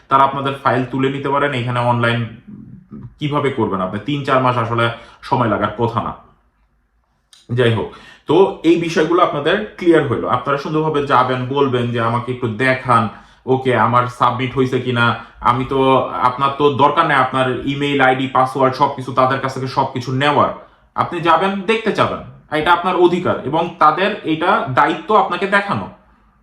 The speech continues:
ঠিক আছে? এখন কেউ যদি প্রথম অবস্থায় আপনাকে বলে দেয় যে, "আমি আপনার এটা দিতে পারবো না, আমি আপনার এই করে দিতে পারবো না, আমি এটা দেখাইতে পারবো না," আপনি সুন্দরভাবে বলবেন যে, "আসসালামু আলাইকুম,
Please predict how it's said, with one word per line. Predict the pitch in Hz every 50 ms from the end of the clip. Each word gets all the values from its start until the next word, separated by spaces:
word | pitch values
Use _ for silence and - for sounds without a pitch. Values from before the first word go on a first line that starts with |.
| _ _ -
ঠিক | 185 175 185
আছে? | 185 - 143
এখন | 117 113 123 123 165 170 170 165 160 - - - _ -
কেউ | 151 151
যদি | 151 170 170 190
প্রথম | 190 - 147 135 - 175 190 202
অবস্থায় | 202 196 196 - - 220 208
আপনাকে | 190 190 190 185 185
বলে | 180 180 185 196 190 185
দেয় | 180 175 165 165
যে, | 165
"আমি | 156 151 151 156 156
আপনার | 151 156 151 147
এটা | 143 143 139 139
দিতে | 131 127 135 131 139 131
পারবো | - 131 127 123 127 123
না, | 120 123 117 110 104 - - - - -
আমি | - 127 131 139
আপনার | 139 135 131 131 131 135
এই | 135 139 143 139 139
করে | - 147 143 135 127
দিতে | 131 123 127
পারবো | 131 131 127 127 127
না, | 127 127 123
আমি | 127 131 131
এটা | 131 123 139
দেখাইতে | 127 127 131 127 151 143 139 147
পারবো | 147 143 139 135 131
না," | 123 123 117 - - - - _ _ _ _ _ _ _ _ _
আপনি | - - - 311 214
সুন্দরভাবে | 214 - 233 214 202 196 185 185 185 175 165
বলবেন | 165 170 165 160 156 151
যে, | 151 151
"আসসালামু | 135 143 143 - 160 151 156 156 156 156
আলাইকুম, | 156 156 156 156 160 214 240